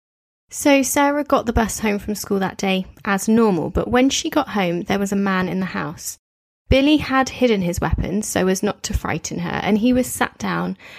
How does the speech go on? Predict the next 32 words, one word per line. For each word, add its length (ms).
and 160
her 80
mum 240
told 240
her 180
he 140
was 160
just 200
there 160
because 240
his 120
car 340
had 100
broken 360
down 340
and 120
he 160
was 160
waiting 320
for 100
the 200
A 220
A. 260
Sarah 560
was 180
a 60
really 380
smart 340
kid, 280
and 140
she 140
asked 240